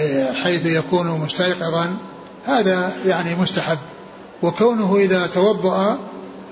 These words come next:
في أي وقت في، فإنه ي-، ي-، يصلي ركعتين التي هي سنة الوضوء، التي هي سنة الوضوء. فكون الإنسان على طهارة،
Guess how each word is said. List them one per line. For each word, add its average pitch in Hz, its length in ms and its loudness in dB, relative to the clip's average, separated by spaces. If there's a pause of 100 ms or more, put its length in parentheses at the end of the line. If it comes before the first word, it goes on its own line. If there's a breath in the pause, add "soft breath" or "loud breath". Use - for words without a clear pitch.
(140)
في 180 380 4
أي 202 200 4
وقت 202 320 2 (1000)
في، 170 220 4
فإنه 190 800 2
ي-، 190 240 4
ي-، 185 200 4
يصلي 175 520 2 (380)
ركعتين 170 540 0 (440)
التي 175 460 2
هي 165 60 0
سنة 170 360 0
الوضوء، 165 460 2 (640)
التي 160 420 0
هي 160 120 0 (320)
سنة 170 360 -2 (260)
الوضوء. 160 420 2 (520)
فكون 185 1120 0
الإنسان 202 340 2
على 180 200 2
طهارة، 170 520 0